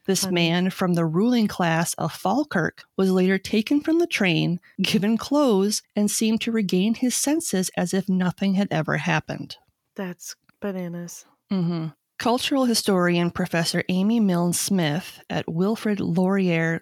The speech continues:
Speaker 1: University noted that, quote, "railway madmen would have all likely been seen as suffering mania," end quote. At the time, medical professionals everywhere were scrambling to uncover how they could detect the, quote, "latent madness,"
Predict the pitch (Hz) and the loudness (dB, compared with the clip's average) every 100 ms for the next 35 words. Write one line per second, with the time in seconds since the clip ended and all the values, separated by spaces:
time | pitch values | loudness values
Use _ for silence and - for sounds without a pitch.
0 | - 190 170 180 185 - - 180 190 - | -2 -2 0 0 0 -2 -4 -6 -4 0
1 | 196 214 254 - 190 - - 196 190 - | 2 2 0 0 -2 -2 -2 -2 -2 -4
2 | - - 180 196 247 285 269 202 202 180 | -12 -4 0 2 2 2 2 2 0 0
3 | 175 175 190 185 190 190 196 190 185 196 | 0 0 -4 -4 -2 0 0 -2 0 2
4 | 262 220 220 - 190 185 185 180 - 175 | 2 2 0 0 -2 0 0 0 0 0
5 | - 180 - - - 165 180 196 233 226 | 0 0 -2 -4 -4 -2 0 2 4 2
6 | - - - _ _ - 151 - - - | 0 -6 -12 _ _ -12 -10 -10 -10 -10
7 | - _ - 190 165 - 302 269 175 185 | -16 _ -4 -2 -2 0 2 4 4 2
8 | - 190 214 - 320 262 - 185 - 175 | 2 2 2 0 -2 -2 0 0 2 2
9 | 170 165 185 202 202 165 151 180 180 175 | 0 0 0 2 2 2 0 0 0 -2
10 | - 165 185 226 262 - 254 220 - - | -2 0 2 2 0 0 0 0 0 0
11 | 156 151 190 170 180 220 196 233 - 180 | 0 0 -2 0 0 0 -2 -2 0 0
12 | 175 - - 165 - - 180 - - 180 | -2 -6 -6 -4 -4 0 0 -2 -2 0
13 | 185 220 180 175 185 220 196 - - - | 2 2 0 2 2 0 -2 -2 -4 -4